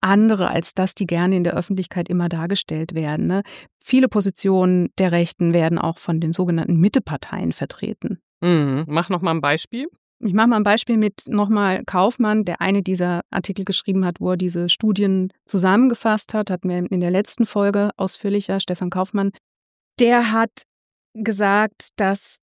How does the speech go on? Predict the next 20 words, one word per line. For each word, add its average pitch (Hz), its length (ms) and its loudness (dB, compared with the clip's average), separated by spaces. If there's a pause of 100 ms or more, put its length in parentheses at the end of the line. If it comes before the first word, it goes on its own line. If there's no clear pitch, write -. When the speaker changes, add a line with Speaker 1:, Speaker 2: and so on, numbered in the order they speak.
(200)
Speaker 1:
auffällig 226 640 0
war, 202 380 0
laut 208 260 0
einer 208 220 0
dieser 190 300 -2
Studien, 220 500 0
dass 190 160 0
parallel 196 560 2
zum 226 220 -2
Erfolg 196 760 0
von 190 140 0
den 185 140 2
rechtspopulistischen 185 1040 -4
Parteien 170 600 -2
sich 175 240 -4
in 180 80 0
den 175 180 -2
Einstellungen 202 720 0
der 180 120 0
Menschen 185 680 0